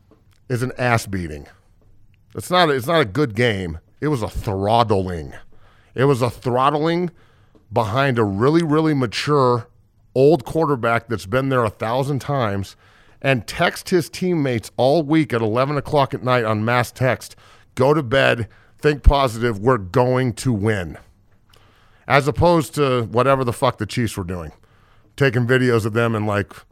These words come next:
head-to-toe Versace gear or some shit, whatever Kelce was wearing.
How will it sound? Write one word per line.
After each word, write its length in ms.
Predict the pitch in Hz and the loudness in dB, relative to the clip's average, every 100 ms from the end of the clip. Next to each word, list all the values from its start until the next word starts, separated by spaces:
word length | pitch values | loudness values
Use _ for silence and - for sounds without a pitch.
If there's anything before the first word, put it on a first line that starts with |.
| _ _ _ | _ _ _
head-to-toe 720 | - 127 113 120 95 131 120 | -2 0 0 -4 -2 -2 0
Versace 640 | 110 101 123 117 - 117 98 | -4 -4 -2 -4 -4 -6 -4
gear 240 | 110 110 | -4 -2
or 60 | 104 | -2
some 240 | 120 107 | -4 -4
shit, 220 | - 120 | -2 -4
whatever 280 | 107 110 104 | -2 -2 -4
Kelce 320 | - 110 101 | -4 -4 -4
was 180 | 110 95 | -6 -6
wearing. 300 | 110 113 | -4 -4